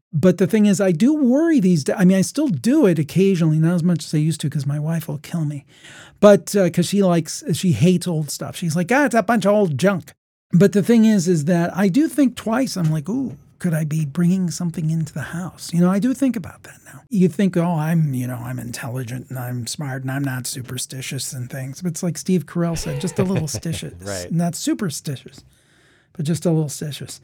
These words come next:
Speaker 1: I do think about that when I get, like,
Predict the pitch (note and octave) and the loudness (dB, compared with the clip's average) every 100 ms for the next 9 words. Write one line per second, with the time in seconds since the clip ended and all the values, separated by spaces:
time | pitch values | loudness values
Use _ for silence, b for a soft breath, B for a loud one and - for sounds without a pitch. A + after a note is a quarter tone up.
0 | - G#3+ C4+ - D4 C#4 F#3+ E3+ F3 E3+ | 0 4 4 4 2 2 2 2 2 0
1 | F3 E3 E3 F3 F#3+ - _ _ _ _ | 2 4 4 2 0 -4 _ _ _ _
2 | - D#3+ | 0 0